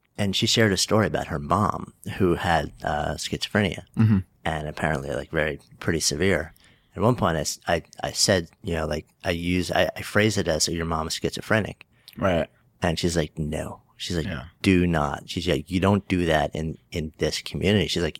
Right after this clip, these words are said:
Speaker 1: "Everybody does that."
Speaker 2: Mm-hmm.
Speaker 1: You know, it's like, and by doing that, you're making, like, it's like a noun, like, that defines her. It's like,
Speaker 2: Right.
Speaker 1: "No, she's living with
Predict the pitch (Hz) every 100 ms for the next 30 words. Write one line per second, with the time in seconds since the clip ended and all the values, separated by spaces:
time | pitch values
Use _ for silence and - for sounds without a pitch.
0 | _ 87 85 85 78 78 78 - 78 78
1 | - - - _ 113 110 101 101 - 90
2 | 85 78 - - 80 69 90 90 - -
3 | 90 80 - 107 87 76 - 78 80 90
4 | 80 78 _ 90 - 90 80 78 76 76
5 | 76 73 76 - 80 - 80 - 69 78
6 | 90 80 - - - 107 87 73 90 80
7 | - 95 87 87 90 87 85 80